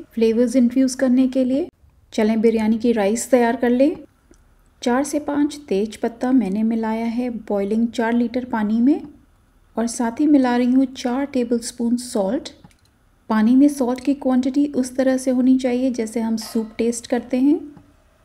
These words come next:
पॉट को कवर कर दें और वाटर बॉयल का इंतज़ार करें। पानी उबल गया है और अब हम मिला देंगे इसमें सोक किए हुए राइस। जैसा कि मैंने पहले मेंशन किया है, राइस को हमें सेवेंटी फ़ाइव परसेंट ही पकाना है।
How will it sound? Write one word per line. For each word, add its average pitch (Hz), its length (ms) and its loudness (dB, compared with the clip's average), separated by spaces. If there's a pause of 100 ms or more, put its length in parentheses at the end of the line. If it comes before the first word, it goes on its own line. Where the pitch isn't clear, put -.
(140)
पॉट 214 200 0
को 247 140 0
कवर 226 280 0
कर 262 220 2
दें 269 240 4
और 226 240 -2
वाटर 214 360 -2
बॉयल 214 320 0
का 233 120 -2
इंतज़ार 214 500 -2
करें। 262 380 2 (840)
पानी 233 280 2
उबल 262 200 4
गया 269 160 4
है 302 220 2
और 240 220 0
अब 247 160 0
हम 262 120 4
मिला 240 300 2
देंगे 226 300 0
इसमें 226 300 -2
सोक 208 340 -6
किए 220 220 -2
हुए 214 200 0
राइस। 196 420 0 (880)
जैसा 240 260 0
कि 269 100 4
मैंने 262 240 6
पहले 247 280 2
मेंशन 254 400 4
किया 269 140 2
है, 294 200 0
राइस 285 320 -2
को - 120 0
हमें 240 240 4
सेवेंटी 208 380 -4
फ़ाइव 220 360 -4
परसेंट 185 360 -6
ही 240 100 -4
पकाना 226 400 -2
है। 269 220 0